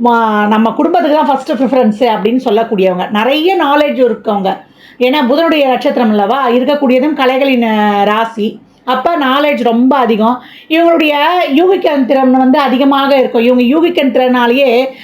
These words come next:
ஜோசியக்காரங்க மாதிரி எல்லா பலனையுமே சொல்லுவாங்க. மத்தவங்க கேட்பாங்க, "என்ன நீ ஜோசியமா சொல்ற, இப்படி டக்கு டக்குன்னு எல்லாத்தையும் சொல்லிடுறியே?"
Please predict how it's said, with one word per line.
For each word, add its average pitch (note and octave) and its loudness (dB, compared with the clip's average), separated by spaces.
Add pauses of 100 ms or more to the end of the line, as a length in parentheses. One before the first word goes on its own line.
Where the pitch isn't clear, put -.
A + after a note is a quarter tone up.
(200)
ஜோசியக்காரங்க C#4+ 0
மாதிரி C#4+ 2
எல்லா C4+ 0
பலனையுமே C#4 0
சொல்லுவாங்க. A#3 -2 (260)
மத்தவங்க D4 0
கேட்பாங்க, A#4 -6
"என்ன D#4+ 0
நீ D#4+ 0
ஜோசியமா D4 2 (200)
சொல்ற, C#4 0 (400)
இப்படி C4+ 0
டக்கு C#4+ -2
டக்குன்னு D#4 0
எல்லாத்தையும் C#4+ -2
சொல்லிடுறியே?" A#3+ 2